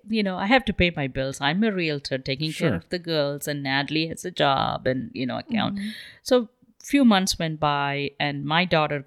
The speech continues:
Speaker 1: Kayla would come to me and she said, "Mom, you have to meet Lexi's dad.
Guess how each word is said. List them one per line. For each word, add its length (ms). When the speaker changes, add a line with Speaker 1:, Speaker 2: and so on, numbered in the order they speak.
Speaker 1:
Kayla 380
would 220
come 340
to 160
me 240
and 140
she 160
said, 380
"Mom, 280
you 160
have 220
to 120
meet 320
Lexi's 640
dad. 640